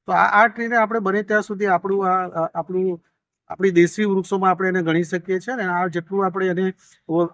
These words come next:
વાવીશું એટલું આપણે એને બચાવવા પ્રયત્ન કરીશું. એને આપણે બચાવવાનો એટલા માટે છે કે એક તો ઉપયોગી તો છે જ, પણ એનું જે વુડ છે એ બહુ ઉપયોગી છે, એને જે આ હાર્ટ વુડ કહેવાય એને, એ, એના જે વુડની અંદર છે એવા તત્વો આવેલા છે જેથી કરીને ડાયાબિટીસ કંટ્રોલ કરવામાં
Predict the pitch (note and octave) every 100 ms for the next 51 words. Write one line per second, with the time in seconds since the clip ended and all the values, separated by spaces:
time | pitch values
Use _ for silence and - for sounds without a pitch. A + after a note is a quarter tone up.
0 | G3 F#3+ F3 E3+ F#3+ B3 A3 D#3+ F3+ E3+
1 | F#3 F#3+ E3 F3+ F3 E3 D3 D#3+ D#3+ D#3+
2 | C#3 C3+ C#3+ C3+ B2 B2 - _ _ _
3 | F#3+ A#3+ B3+ A3 A#3+ B3 G3 F3 A3 A#3
4 | A#3 G#3+ A#3+ A#3 A3 A3 G3 G3+ F#3 F#3+
5 | F3 G#3+ G#3+ G3+ E3+ G3 G3+ G#3 A3 G3+
6 | B3+ D#3 - _ _ _ F#3+ G3 F#3+ G3+
7 | G#3+ G3+ C#3 G3+ A3+ G#3 G#3+ F#3 F#3 D3
8 | E3 D#3+ E3 D3+ C#4 G3 E3+ F3 F3 -
9 | D3 E3+ E3 E3 E3 D3+ D3+ C#3+ G#3+ -
10 | _ _ _ G#3 A#3 A#3+ G#3 F#3+ A3 G#3
11 | G#3+ F3 F3 F#3 G#3 G3 G#3 G3 A3 G3+
12 | E3+ F#3+ F#3 E3 D#3 F3+ F3+ G3 G#3 F#3+
13 | D#3 F#3 F3+ F3+ F#3 E3+ D3 D#3+ F3 E3+
14 | E3 D#3 D#3+ - D#3 D#3 E3